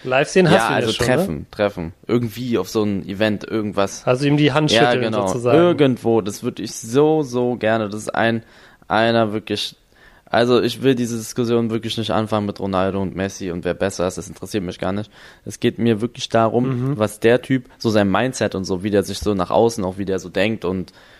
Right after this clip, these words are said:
Speaker 2: wie der so arbeitet. Der, der Typ hat, ist für mich so ein Held, sag ich dir ehrlich. Und ich will den
Speaker 1: Mhm.
Speaker 2: unbedingt einmal nur die Hand schütteln und ihn so mit, eine Minute mit dem irgendwo reden. So,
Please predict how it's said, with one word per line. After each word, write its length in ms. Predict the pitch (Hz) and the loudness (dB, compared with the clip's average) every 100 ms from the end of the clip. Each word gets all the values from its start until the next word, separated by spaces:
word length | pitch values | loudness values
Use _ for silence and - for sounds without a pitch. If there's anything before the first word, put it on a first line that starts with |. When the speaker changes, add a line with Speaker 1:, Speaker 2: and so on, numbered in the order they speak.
| _ _ 104 | _ _ -6
Speaker 2:
wie 80 | |
der 180 | 92 95 | 2 2
so 140 | 90 73 | 4 2
arbeitet. 380 | 101 73 76 | 2 0 0
Der, 100 | 107 | -2
der 180 | 104 110 | 2 0
Typ 500 | - 175 208 - - | 4 2 2 -2 0
hat, 340 | 151 170 - - _ _ _ _ - | -2 -2 -8 -20 _ _ _ _ -4
ist 180 | 123 | -4
für 140 | - 127 | -2 2
mich 240 | 151 165 | 2 2
so 100 | 135 | 0
ein 120 | 123 | 0
Held, 340 | 104 113 98 - | 2 4 2 -2
sag 240 | - 101 | -2 -2
ich 80 | 104 | 0
dir 80 | 80 | -2
ehrlich. 320 | 87 90 - - - - - - | 0 -2 -4 -12 -20 -20 -20 -4
Und 160 | 110 | -2
ich 220 | 113 110 | -2 -2
will 100 | 127 | -6
den 180 | 127 123 | -2 -4
Speaker 1:
Mhm. 60 | - _ | -4 _
Speaker 2:
unbedingt 1080 | 131 165 175 175 147 117 117 120 117 - - | 2 4 4 4 2 2 0 0 -2 -6 -2
einmal 800 | 107 131 131 107 107 110 110 82 | 0 2 0 0 0 0 -2 -4
nur 260 | 101 101 | -6 -4
die 180 | 92 92 | -4 -6
Hand 240 | 90 95 - | -4 -6 -6
schütteln 320 | 95 92 87 | -8 -6 -6
und 180 | 87 - | -6 -10
ihn 240 | 95 90 | -10 -8
so 140 | 104 101 | -10 -6
mit, 180 | 120 110 | -6 -2
eine 160 | 135 135 | 0 2
Minute 480 | 135 135 165 165 | 2 2 0 -2
mit 180 | 143 123 | -4 -2
dem 160 | 117 87 | -2 0
irgendwo 240 | 113 107 | -2 -2
reden. 340 | 95 107 101 90 - - - _ | -2 0 -2 -6 -14 -20 -20 _
So, 420 | - 117 117 78 | 2 4 6 4